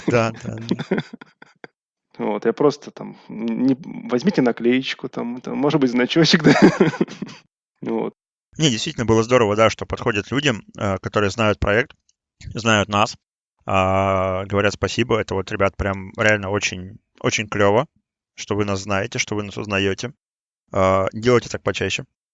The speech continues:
Speaker 2: Кто-то обещал даже подписаться на донейт. По-, с человеком стояли там, который там: «Я слушаю, но
Speaker 1: А, да-да-да, я
Speaker 2: я,
Speaker 1: тоже
Speaker 2: я,
Speaker 1: это
Speaker 2: я,
Speaker 1: слышал.
Speaker 2: я, я, правда, не совсем технарь, но я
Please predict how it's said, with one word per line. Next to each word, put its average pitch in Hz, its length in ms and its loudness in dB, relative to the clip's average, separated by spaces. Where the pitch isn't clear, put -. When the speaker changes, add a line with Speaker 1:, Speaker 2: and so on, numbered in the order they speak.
Speaker 2:
Кто-то - 320 0
обещал 135 380 2
даже 135 340 4
подписаться - 680 -4
на 139 120 -2
донейт. 135 500 2
По-, 135 180 -4
с - 120 -14
человеком 147 440 4
стояли 127 360 4
там, 110 220 -10
который 117 300 -8
там: 120 140 -6
«Я 143 180 4
слушаю, 156 600 2
но 147 240 4
Speaker 1:
А, 131 220 2
да-да-да, 151 440 2
я 139 60 6
Speaker 2:
я, 180 80 8
Speaker 1:
тоже 175 160 6
Speaker 2:
я, 190 60 6
Speaker 1:
это 180 80 4
Speaker 2:
я, 175 160 6
Speaker 1:
слышал. 180 220 4
Speaker 2:
я, 190 180 6
я, 185 180 4
правда, 180 360 4
не 180 140 4
совсем 180 440 0
технарь, 185 760 4
но 156 160 0
я 147 60 4